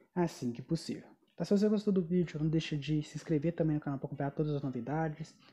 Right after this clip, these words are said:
comentar o que você achou, deixar o likezinho, né, e ativar o sininho pra não perder nenhuma notificação de vídeo novo aqui no canal. Sai uma ve-, uma vez na vida, tá na morte?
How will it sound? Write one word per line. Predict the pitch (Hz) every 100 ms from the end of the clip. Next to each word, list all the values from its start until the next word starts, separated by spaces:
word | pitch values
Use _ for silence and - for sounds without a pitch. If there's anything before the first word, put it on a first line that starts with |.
| -
comentar | 202 202 - 185
o |
que | -
você | 156 147 139
achou, | 117 - 151 175 180 - _
deixar | - 254 254
o |
likezinho, | 240 226 214 185 196 214 208 - _ - - -
né, | 170
e |
ativar | 170 180 165
o | 165
sininho | - - 226 185 180 - - -
pra | 165
não | 156
perder | 151 147 139
nenhuma | 143 131 123 131 139 - -
notificação | 147 143 - 127 -
de | 139 135
vídeo | 135 147
novo | 143 143
aqui | 151 156
no | 156
canal. | 208 - - - _ _
Sai | - - 269 277 240
uma | 202 202 196
ve-, | 180
uma | 180
vez | 156 160
na | 156
vida, | 151 151
tá | 151
na | 143
morte? | 190 156 - -